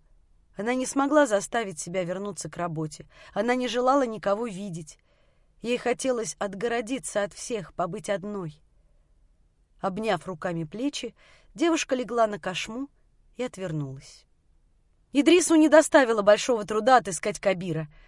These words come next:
Он не стал ничего объяснять своему двоюродному брату, а, размахнувшись, силой ударил его по лицу.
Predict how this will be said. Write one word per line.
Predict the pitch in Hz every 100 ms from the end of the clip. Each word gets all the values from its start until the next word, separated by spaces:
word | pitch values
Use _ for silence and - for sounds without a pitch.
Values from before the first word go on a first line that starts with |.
| - _
Он | 294 294
не | 302
стал | - 294
ничего | 254 - 262 262
объяснять | 214 226 - 247 -
своему | 208 233 240
двоюродному | 190 208 233 226 202 208 226
брату, | 226 330 302 196 - - -
а, | 220
размахнувшись, | 262 247 285 - 339 311 - 240
силой | - - 330 302 240
ударил | 220 196 277 226
его | 202 214 220
по | 190
лицу. | 196 - - 135